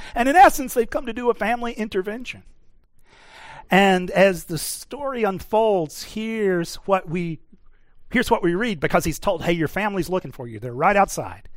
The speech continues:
And what does Jesus say? J-, Jesus <laughs> says, after he's told his family's there, he says, "Well, who are my mother and my brothers?" In other words, who's my family? Then he looked at those seated in a circle around him, right? His followers, and said,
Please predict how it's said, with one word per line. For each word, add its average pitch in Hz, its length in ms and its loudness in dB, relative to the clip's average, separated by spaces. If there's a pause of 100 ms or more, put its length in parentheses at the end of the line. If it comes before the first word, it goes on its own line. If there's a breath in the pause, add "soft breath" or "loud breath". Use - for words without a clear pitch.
(460 loud breath)
And 175 120 -8
what 240 100 0
does 220 100 -4
Jesus 180 340 -6
say? 135 460 -6 (160)
J-, - 100 -20 (120)
Jesus 190 320 2
<laughs> - 20 -6
says, 202 420 2
after 180 220 0
he's 160 160 -2
told 190 220 0
his - 120 -6
family's 190 460 -4
there, 143 160 -2
he 160 60 -2
says, 180 200 -8
"Well, 202 220 2 (280 loud breath)
who 320 200 4
are 277 80 6
my 208 120 6
mother 165 440 0
and 151 260 0 (240 loud breath)
my 151 160 4
brothers?" 143 420 0
In 160 60 -4
other 185 160 0
words, 180 200 -2
who's 330 360 2
my 170 160 0
family? - 580 -14 (920 loud breath)
Then 214 100 6
he 214 80 4
looked 240 280 4
at 202 100 -8
those 190 280 4
seated 180 920 -4
in 175 160 0
a 170 80 2
circle 208 460 0
around 165 420 4
him, 127 240 -10
right? 214 380 -2 (580)
His 139 200 -6
followers, 185 540 -2
and 143 120 -10
said, 127 280 -4